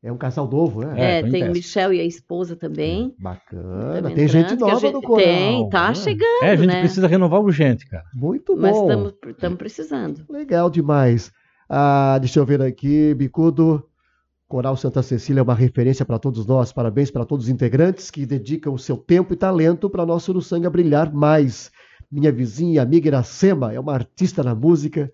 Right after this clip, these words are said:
Speaker 3: Olha.
Speaker 1: e na alta
Speaker 2: Olha.
Speaker 1: costura.
Speaker 2: Opa!
Speaker 1: <laughs>
Speaker 2: Concordo, obrigado.
Speaker 1: Parabéns a todos. Quem escreveu aqui foi a Neuza Maria Bernardino
Speaker 3: Ah.
Speaker 1: Pereira.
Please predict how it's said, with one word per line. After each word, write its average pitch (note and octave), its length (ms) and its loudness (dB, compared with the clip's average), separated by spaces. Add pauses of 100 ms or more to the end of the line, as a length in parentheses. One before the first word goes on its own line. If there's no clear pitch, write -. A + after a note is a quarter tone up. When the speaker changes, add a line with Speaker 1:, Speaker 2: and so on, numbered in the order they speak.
(120)
Speaker 3:
Olha. F3 220 2
Speaker 1:
e - 20 4
na E3+ 180 4
alta G#3 420 4
Speaker 2:
Olha. A3 100 0
Speaker 1:
costura. A#3+ 800 2
Speaker 2:
Opa! C#3+ 680 4
Speaker 1:
<laughs> - 280 -10
Speaker 2:
Concordo, D3+ 560 0
obrigado. B2+ 480 0 (160)
Speaker 1:
Parabéns E3+ 560 2
a E3 100 4
todos. G3 300 0
Quem F3 140 2
escreveu E3 420 0
aqui E3 220 -2
foi E3+ 320 -2
a C3+ 120 -6
Neuza D3+ 540 2
Maria C#3 500 -2
Bernardino D3 1000 0
Speaker 3:
Ah. E3+ 60 -10
Speaker 1:
Pereira. C3 840 2